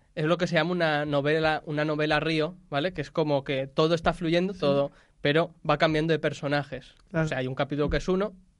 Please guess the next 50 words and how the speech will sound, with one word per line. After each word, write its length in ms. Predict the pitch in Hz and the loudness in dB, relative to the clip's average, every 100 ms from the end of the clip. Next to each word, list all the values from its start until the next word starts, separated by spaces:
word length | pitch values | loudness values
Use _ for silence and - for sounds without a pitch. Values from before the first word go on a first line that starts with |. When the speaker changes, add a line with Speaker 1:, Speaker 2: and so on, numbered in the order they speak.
| _ | _
Speaker 1:
después 260 | 151 156 135 | -8 -6 0
otro, 280 | 165 175 190 - - _ | 0 0 -4 -8 -20 _
y 60 | 143 | -4
después 180 | 160 143 | -2 0
cuando 260 | 139 135 | 0 0
te 140 | 135 139 | 0 0
llega 160 | 143 | 2
otra 180 | 151 160 | 2 0
vez 160 | 156 151 | 0 -2
a 140 | 135 | -2
ese 240 | 135 151 | -2 -2
cap-, 240 | 139 151 - | 0 -2 -2
a 80 | 147 | -6
ese 240 | - 147 | -4 -4
personaje, 380 | 147 147 156 165 | -4 -4 -2 0
a 20 | |
lo 40 | 139 | -2
mejor 220 | 131 143 | -2 0
han 100 | 143 | 0
pasado 720 | 156 - 147 156 175 147 135 131 | -2 -2 -2 2 4 4 4 4
dos 140 | 143 | 2
meses. 480 | 147 135 - 120 - - | 2 -2 -6 -16 -16 -12
Speaker 2:
Mm. 120 | 165 165 - _ _ | -12 -12 -20 _ _
Speaker 1:
Y 60 | 147 | -4
no 100 | 139 | 0
te 120 | 147 | 0
cuentan 280 | 147 139 156 | 0 0 0
qué 80 | 156 | 2
le 120 | 135 | 2
pasa 180 | 135 143 | 0 -2
a 40 | |
ese 140 | 131 139 | -4 -2
personaje. 380 | 131 - 143 160 | -4 -2 0 2
Speaker 2:
Claro. 140 | 151 | 2
Speaker 1:
Te 60 | 139 | 0
vas 160 | 127 | 0
enterando 680 | 156 143 156 160 165 180 190 - - _ _ | 0 2 2 2 2 -2 -2 -12 -20 _ _
y 40 | 143 | -6
a 40 | |
veces, 380 | 123 - 143 147 | -6 -4 -4 -6
pues 240 | - 131 - | -8 -8 -8
sí, 120 | 135 | -8
recu-, 280 | 131 - - | -8 -10 -10
rememora 460 | 147 139 131 135 143 | -4 -2 0 2 2
alguna 420 | 156 147 151 139 | 0 -2 -2 -2
cosa, 380 | 139 185 185 190 - | 0 0 -2 -4 -4
pero 120 | 143 | -6
es 120 | 131 | -4
todo, 560 | - 143 147 139 127 131 - - - - - - _ _ _ _ | -2 0 2 2 0 -4 -6 -6 -6 -18 -20 -20 _ _ _ _
Speaker 2:
Mm. 100 | 208 | -16